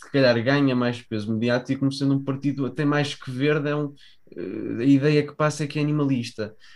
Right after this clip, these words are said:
Acha que, ou, ou, ou melhor, como é que, ou, ou melhor ainda, eh, acha que há espaço concreto para um partido verde em Portugal, atendendo à, à, à disposição partidária que existe,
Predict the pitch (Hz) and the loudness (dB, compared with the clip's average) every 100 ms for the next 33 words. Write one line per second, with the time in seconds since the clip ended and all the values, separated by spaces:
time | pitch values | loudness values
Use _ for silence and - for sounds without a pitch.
0 | - - - - - - 175 - 175 175 | -20 -18 -14 -12 -2 2 4 4 0 0
1 | - 165 156 147 135 110 - - - - | 2 4 6 6 4 2 -4 -12 -18 -20
2 | - - - - 104 98 123 123 135 139 | -20 -20 -20 -8 -4 0 2 4 6 6
3 | 139 135 - - _ _ - - - 175 | 6 4 -4 -20 _ _ -16 -12 -2 2
4 | 190 185 147 - 85 120 143 143 - - | 2 0 -6 -6 0 2 2 0 -8 0
5 | 131 135 101 95 - - - - - _ | 4 4 2 -2 -8 -18 -20 -20 -20 _
6 | _ 120 123 120 113 110 107 104 - - | _ 0 2 4 4 2 2 0 -4 -8
7 | - - - - - - - - 165 175 | -12 -18 -20 -20 -20 -20 -10 0 0 2
8 | 185 180 160 131 117 - - - 131 139 | -4 -4 0 0 -2 -10 -10 2 4 4
9 | - - 127 120 - 120 120 - 113 110 | 2 -2 -2 0 2 2 2 -2 -2 -2
10 | 110 110 117 107 98 - 101 98 120 120 | -4 -6 -4 -6 -8 -8 -4 4 4 6
11 | 117 113 - 107 117 113 110 - 110 113 | 4 2 -4 4 6 6 4 0 0 0
12 | 113 110 110 101 101 104 110 107 135 - | 0 0 0 -2 -2 -2 -2 -4 -6 -8
13 | 123 120 131 117 - 117 - 110 110 110 | -8 -4 -2 -2 -2 -2 -2 -2 2 2
14 | 110 - 110 104 117 117 - | 0 -4 -8 0 2 0 -4